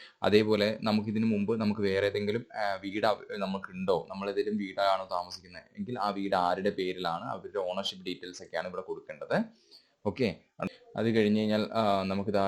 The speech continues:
ഇവിടെ ഓക്യുപ്പേഷൻ ചോദിച്ചിട്ടുണ്ട്. നമ്മൾ ഓക്യുപ്പേഷൻ നമ്മൾ എന്താണ്, ഇതിൽ കുറച്ച് ഓപ്ഷൻസ് കൊടുത്തിട്ടുണ്ട്. ബെഗർ ആണോ, ബിസിനസ് മാൻ ആണോ, സെൽഫ് എംപ്ലോയ് ആണോ, കൺസ്ട്രക്ടർ ആ, കൺസ്ട്രക്ഷൻ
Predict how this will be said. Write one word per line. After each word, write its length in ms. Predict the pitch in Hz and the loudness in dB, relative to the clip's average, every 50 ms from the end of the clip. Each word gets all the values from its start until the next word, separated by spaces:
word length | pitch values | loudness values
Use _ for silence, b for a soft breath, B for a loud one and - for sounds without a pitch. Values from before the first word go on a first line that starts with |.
| 95 90 | 2 0
ഇവിടെ 240 | 92 92 95 98 98 98 92 78 58 - - - - | -2 -4 -4 -4 -2 -2 -2 -4 -6 -8 -12 -8 -8
ഓക്യുപ്പേഷൻ 540 | 104 - - 120 104 120 117 113 - 123 117 107 | -8 -6 -6 -6 -2 -2 -2 -2 0 0 0 0
ചോദിച്ചിട്ടുണ്ട്. 380 | 104 98 92 - 82 85 78 101 123 | 0 -2 -4 -4 -8 -8 -8 -6 -4
നമ്മൾ 140 | 117 101 98 95 95 | -4 -4 -4 -4 -6
ഓക്യുപ്പേഷൻ 420 | 90 - - 90 98 98 - 113 107 | -6 -8 -6 -4 -4 -4 0 0 0
നമ്മൾ 200 | 101 92 95 98 95 | 0 0 0 0 0
എന്താണ്, 320 | 92 98 95 101 98 98 | 0 2 2 4 4 2
ഇതിൽ 160 | 95 98 107 104 | 0 -4 -6 -6
കുറച്ച് 200 | 101 98 - 104 | -6 -8 -8 -10
ഓപ്ഷൻസ് 340 | 92 - - - 107 - - 107 | -10 -8 -6 -4 -4 -4 -4 -4
കൊടുത്തിട്ടുണ്ട്. 400 | 95 90 87 85 90 92 92 120 165 B B B B B B B - | -4 -6 -4 -6 -8 -10 -10 -10 -12 B B B B B B B 0
ബെഗർ 380 | 101 104 98 95 92 104 101 98 95 | 2 2 2 4 2 2 4 4 4
ആണോ, 180 | 92 92 92 95 90 90 | 4 2 0 0 0 -2
ബിസിനസ് 360 | 95 - - 104 104 101 110 | -4 -2 -2 -2 -2 -2 -2
മാൻ 200 | 104 101 98 92 | -2 0 0 0
ആണോ, 220 | 87 82 85 87 92 | -2 -2 -2 -2 -4
സെൽഫ് 360 | 92 - 92 85 92 - - 107 | -4 -4 -6 -6 -8 -6 -4 -2
എംപ്ലോയ് 380 | 104 104 98 107 107 104 98 | 0 0 2 2 2 4 4
ആണോ, 180 | 90 87 87 87 b b b b b b _ | 2 0 0 -4 b b b b b b _
കൺസ്ട്രക്ടർ 520 | - 107 104 104 - - 123 - - 117 113 104 | 4 6 6 6 2 0 -2 -4 0 4 4 6
ആ, 80 | 98 65 80 - - - | 6 4 0 -2 -4 -2
കൺസ്ട്രക്ഷൻ 480 | 120 113 117 110 - 135 123 - - 131 | 0 0 2 0 0 -2 -4 -2 0 2